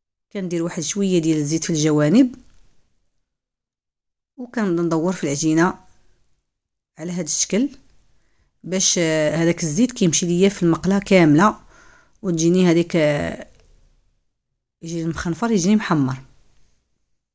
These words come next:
بالنسبه للاخوات اللي بغا يديروا المقله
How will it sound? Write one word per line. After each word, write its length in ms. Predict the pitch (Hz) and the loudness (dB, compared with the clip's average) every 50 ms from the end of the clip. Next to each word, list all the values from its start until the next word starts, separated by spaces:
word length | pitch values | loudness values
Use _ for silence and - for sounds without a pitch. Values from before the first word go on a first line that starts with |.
| _ _ _ _ _ _ _ _ _ _ _ _ _ _ _ _ _ _ _ _ _ _ _ _ _ _ _ _ _ _ _ _ _ _ _ _ _ _ _ _ _ _ _ _ _ _ _ _ - | _ _ _ _ _ _ _ _ _ _ _ _ _ _ _ _ _ _ _ _ _ _ _ _ _ _ _ _ _ _ _ _ _ _ _ _ _ _ _ _ _ _ _ _ _ _ _ _ -14
بالنسبه 460 | 196 185 190 196 196 196 196 185 190 | -10 -8 -6 -6 -6 -6 -4 -2 0
للاخوات 920 | 185 185 185 180 175 170 165 165 160 - - 180 - - 185 190 202 202 | 0 2 2 2 2 2 2 0 0 -2 -4 -6 -4 0 2 2 2 2
اللي 120 | - 190 165 | 0 0 2
بغا 140 | 170 170 | 2 2
يديروا 280 | 175 165 165 170 165 170 | 2 4 4 4 4 4
المقله 560 | 160 165 165 160 - 180 175 165 160 - - | 4 4 2 0 0 0 2 2 2 0 -2